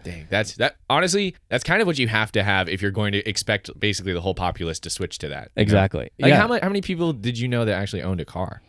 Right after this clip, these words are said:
Speaker 2: I, I, I literally only knew one, which was my boss that, like, helped drive me from the airport the second time around
Speaker 1: Uh-huh.
Speaker 2: that I came. Like, he was the only person. Like, almost everyone just uses the public transport, which is pretty awesome.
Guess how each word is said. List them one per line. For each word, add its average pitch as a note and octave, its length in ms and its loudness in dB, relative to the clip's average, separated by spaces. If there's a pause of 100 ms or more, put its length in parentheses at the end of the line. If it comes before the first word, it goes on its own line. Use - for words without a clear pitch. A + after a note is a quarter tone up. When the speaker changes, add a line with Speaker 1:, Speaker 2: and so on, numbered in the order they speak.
(1400)
Speaker 2:
I, D#3+ 380 0
I, D3 260 6
I C#3+ 120 6
literally E3 340 6
only C#3+ 240 6
knew B2 160 4
one, F#2+ 300 2
which G2 200 -4
was G#2+ 120 0
my G#2 160 2
boss F#2+ 440 -4
that, F#2 220 -2
like, F#2+ 140 -4
helped - 340 -4
drive G#2+ 240 2
me G#2 140 2
from G#2 160 -2
the G2+ 160 -2
airport G2 380 -2
the G2 80 -2
second F#2 260 -2
time G2 200 -2
around F#2 400 -2
Speaker 1:
Uh-huh. G2 200 0
Speaker 2:
that F#2+ 120 -2
I G2 60 -2
came. F#2 400 -4 (340)
Like, G#2+ 140 -6
he C#3 140 4
was B2+ 100 4
the A#2+ 140 4
only G#2 240 0
person. F2 400 -6 (680)
Like, G#2+ 240 -2
almost C#3 440 6
everyone A#2 500 4
just G2+ 220 0
uses F#2 340 -2
the F#2 80 -4
public - 280 -6
transport, - 500 -8
which - 120 -14
is - 80 -10
pretty F#2+ 200 -4
awesome. D2+ 260 -10